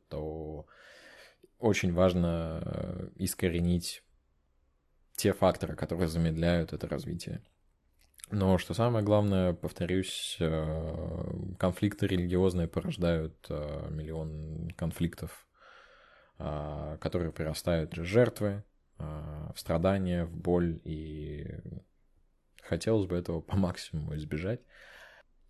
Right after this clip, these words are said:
Есть, ну, очень много религий, очень много богов. Существование множества богов уже ставит, э, под сомнение, мно-, множество религий уже ставит под сомнение каждую из этих религий.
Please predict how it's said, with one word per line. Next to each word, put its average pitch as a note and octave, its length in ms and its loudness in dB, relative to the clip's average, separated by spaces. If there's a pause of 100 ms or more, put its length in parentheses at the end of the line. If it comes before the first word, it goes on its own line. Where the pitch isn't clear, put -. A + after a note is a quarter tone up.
(760)
Есть, B2 400 4
ну, G2+ 360 4
очень A2 260 2
много A2 220 4
религий, G#2 520 2
очень G2 240 0
много F2+ 260 2
богов. F2+ 600 2 (400)
Существование G2+ 1040 4
множества F2 640 -2
богов F#2 540 2
уже F2 380 0
ставит, E2 480 -2 (120)
э, E2 300 0
под - 140 -6
сомнение, F2 720 0 (180)
мно-, G#2+ 220 8
множество G2+ 360 4
религий F#2 520 2
уже F2 240 0
ставит D#2+ 300 -2
под - 100 -18
сомнение E2+ 480 -4
каждую - 420 -6
из D3+ 60 -10
этих - 240 -10
религий. - 480 -8